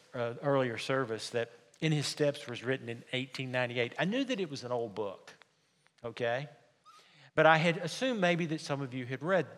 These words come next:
the book. It's, um, a book by, uh, Charles, uh, Shelton. And in, in Christian serv-, uh, circles, it, it is a classic.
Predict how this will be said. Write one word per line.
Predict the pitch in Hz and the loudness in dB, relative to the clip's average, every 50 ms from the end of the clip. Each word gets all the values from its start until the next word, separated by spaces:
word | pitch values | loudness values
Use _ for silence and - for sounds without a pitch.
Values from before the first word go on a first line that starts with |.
| - | -14
the | - 117 | -14 -10
book. | 104 110 107 127 147 - 143 | -6 -4 -4 -4 -4 -4 -8
It's, | 135 - - - - - - - - - - - - _ - | -8 -8 -10 -16 -18 -20 -20 -20 -20 -20 -20 -20 -14 _ 0
um, | 127 120 113 107 110 117 - - _ _ _ _ _ _ _ _ _ _ _ - - - | 0 0 0 -2 -6 -12 -18 -20 _ _ _ _ _ _ _ _ _ _ _ -12 -8 -4
a | |
book | 123 143 143 139 143 120 | 0 0 0 0 2 2
by, | 139 131 127 123 123 123 | 4 4 4 4 2 2
uh, | 117 117 | 0 -2
Charles, | - - 143 143 143 139 135 - - - - - | 0 2 4 6 6 4 2 -2 -6 -8 -6 -6
uh, | 135 120 110 | -6 -6 -4
Shelton. | - - 143 127 127 127 - 156 160 170 151 - - - - - - - - - _ | -4 2 2 2 2 2 0 -2 -2 -2 -4 -8 -14 -20 -20 -20 -20 -20 -20 -18 _
And | - 139 135 131 131 131 131 123 127 139 139 - - - - - - - - | 0 2 2 2 2 2 0 0 -4 -6 -8 -12 -18 -20 -20 -20 -20 -10 -6
in, | 156 147 151 | -4 -4 -2
in | 147 151 143 | -2 -4 -4
Christian | - 151 151 147 - 165 156 | 0 0 -2 0 0 -4 -4
serv-, | - - 131 127 127 131 | -2 -2 -2 -2 0 -2
uh, | 147 143 - 156 151 143 | -2 -4 -4 -6 -6 -6
circles, | - - 147 143 139 160 165 156 - 143 | -4 0 0 0 2 2 -2 -2 -2 -4
it, | 135 131 | -6 -6
it | 165 156 143 160 | -4 -4 -2 -2
is | 160 - | -2 -4
a | 160 | -4
classic. | - - - 113 98 - - - 170 185 - - - | -4 2 2 2 2 2 0 -2 -4 -4 -6 -8 -12